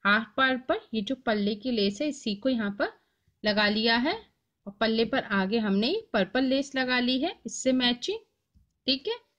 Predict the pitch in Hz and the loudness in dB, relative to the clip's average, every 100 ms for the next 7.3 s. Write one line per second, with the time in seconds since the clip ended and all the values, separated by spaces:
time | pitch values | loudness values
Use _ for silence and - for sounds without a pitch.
0 | _ _ _ _ - 208 208 254 247 269 | _ _ _ _ -4 0 2 2 2 0
1 | 381 302 - 262 247 240 - 247 240 240 | 0 -4 -4 -2 0 -2 -4 -2 0 0
2 | 233 233 240 392 403 - 202 220 370 466 | 2 2 0 -6 -10 -8 -6 -4 -4 -6
3 | _ _ _ _ _ 214 208 214 214 494 | _ _ _ _ _ -4 -2 -2 -4 -12
4 | _ _ _ _ _ _ 196 202 254 247 | _ _ _ _ _ _ -16 -6 -2 0
5 | 233 226 277 262 233 196 196 233 285 233 | -2 -4 -6 -6 -4 -4 -4 -6 -4 -4
6 | 196 320 - 240 233 233 - 240 220 226 | -6 -8 -8 -10 -10 -10 -10 -6 -4 -4
7 | 233 262 | -4 -6